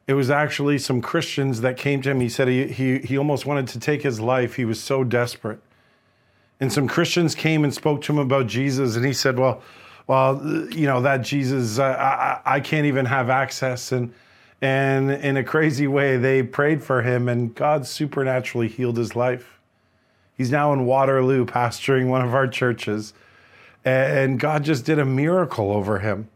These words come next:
I love that this church had an outsider priority to go to somebody that nobody else wanted to go to, really.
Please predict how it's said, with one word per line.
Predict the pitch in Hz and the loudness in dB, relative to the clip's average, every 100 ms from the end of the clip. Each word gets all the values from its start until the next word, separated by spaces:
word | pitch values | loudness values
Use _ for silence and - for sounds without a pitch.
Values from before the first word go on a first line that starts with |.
| _ _ _ - _ _ _ _ _ _ | _ _ _ -20 _ _ _ _ _ _
I | 139 | 0
love | 147 156 170 160 | 2 4 4 4
that | 156 151 | 2 2
this | 143 131 | 0 -2
church | - 156 139 - | 0 0 0 -2
had | 135 131 | 0 2
an | 131 | 0
outsider | 113 131 131 127 131 120 | 0 -2 0 0 2 0
priority | 127 120 120 120 | 0 2 2 2
to | 117 | 0
go | 110 131 | 0 0
to | 139 | 0
somebody | 135 131 120 117 | -2 -2 0 0
that | 113 | 0
nobody | 113 120 127 123 | 0 0 0 2
else | 120 117 117 | 0 -2 -2
wanted | 113 107 | -2 -2
to | 110 | -4
go | 101 107 | -2 -2
to, | 113 101 | -4 -8
really. | 92 92 90 90 | -6 -8 -8 -12